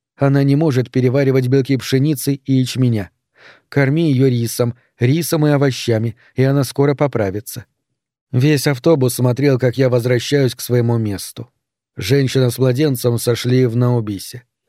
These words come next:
Малышка все еще вопила, хотя уже слабее. Но женщина прошептала мне "Намасте", благословение. Я вернулась в Непал без плана и цели, без надежды.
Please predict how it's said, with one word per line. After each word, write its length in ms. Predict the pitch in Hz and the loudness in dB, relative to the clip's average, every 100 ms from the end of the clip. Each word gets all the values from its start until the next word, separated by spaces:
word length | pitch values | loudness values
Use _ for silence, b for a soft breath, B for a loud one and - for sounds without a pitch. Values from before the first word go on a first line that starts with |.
| B B B - | B B B -2
Малышка 460 | 143 160 156 - | 2 4 2 0
все 260 | 120 147 147 | -2 2 2
еще 240 | 127 135 | 2 0
вопила, 480 | 117 113 - 95 104 _ _ _ | 0 -2 -6 -10 -12 _ _ _
хотя 320 | - 123 135 | -2 0 2
уже 200 | 123 117 | 0 0
слабее. 540 | 120 123 117 107 104 - _ _ B B | 0 0 0 -2 -6 -10 _ _ B B
Но 160 | 123 131 | 0 2
женщина 460 | 135 139 123 127 120 | 2 0 0 0 0
прошептала 580 | 127 120 113 127 123 | -2 -4 -2 0 0
мне 260 | 117 123 123 b b _ | 0 0 -2 b b _
"Намасте", 540 | 151 139 127 - 113 98 _ _ _ _ | -2 2 0 -2 -8 -10 _ _ _ _
благословение. 880 | 135 143 127 - 120 104 92 80 69 _ _ _ _ _ _ _ _ _ _ _ _ _ _ _ _ | 0 2 0 0 -2 -2 -6 -10 -18 _ _ _ _ _ _ _ _ _ _ _ _ _ _ _ _
Я 220 | 123 147 | 2 2
вернулась 540 | 143 143 160 165 143 127 | 2 2 2 2 2 0
в 100 | 127 | 0
Непал 380 | 139 139 147 | 0 0 0
без 220 | 131 131 - | 0 -2 0
плана 420 | 139 131 131 127 | 0 2 2 0
и 40 | |
цели, 460 | 123 110 98 80 - _ _ _ _ | -2 -4 -4 -8 -14 _ _ _ _
без 300 | 127 147 127 | 0 0 2
надежды. 720 | 139 135 117 117 92 - | 0 0 0 -2 -2 -10